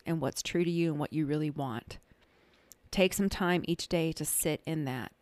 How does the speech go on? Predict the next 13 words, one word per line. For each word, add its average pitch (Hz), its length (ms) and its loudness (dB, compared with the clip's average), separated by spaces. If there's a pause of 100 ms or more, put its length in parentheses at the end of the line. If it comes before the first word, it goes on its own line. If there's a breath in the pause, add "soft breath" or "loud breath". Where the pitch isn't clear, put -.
(880)
At 202 80 4
least 208 160 4
that's 196 180 2
what 185 80 2
I'm 175 140 4
doing. 170 400 4 (520 loud breath)
And 170 360 0
that's 165 160 2
all 165 120 2
I 165 80 2
wanted 170 220 4
to 233 80 2
share. 254 720 0